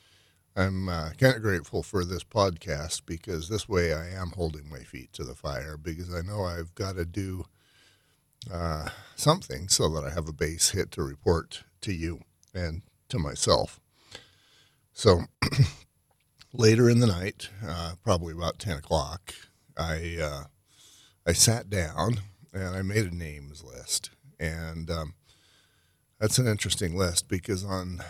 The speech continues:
first thought, I'm like, you know, I don't have that many friends. You know, I'm a dude. We, we don't do friends. Maybe we've got one or two, uh, semi-casual friends if we're lucky.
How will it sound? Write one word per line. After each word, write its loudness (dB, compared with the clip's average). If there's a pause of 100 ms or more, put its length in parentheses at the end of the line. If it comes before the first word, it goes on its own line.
(140)
first 0
thought, 2 (100)
I'm -4
like, -6 (480)
you -10
know, -10 (100)
I -6
don't -8
have 4 (260)
that 2
many -12
friends. -4
You -8
know, -8
I'm 0
a 0
dude. 0
We, -10
we -4
don't -2 (120)
do -4
friends. -10
Maybe -8
we've -8
got -2 (160)
one -2
or -8
two, -2 (840)
uh, -4 (1200)
semi-casual 2
friends 2
if -8
we're -2
lucky. -8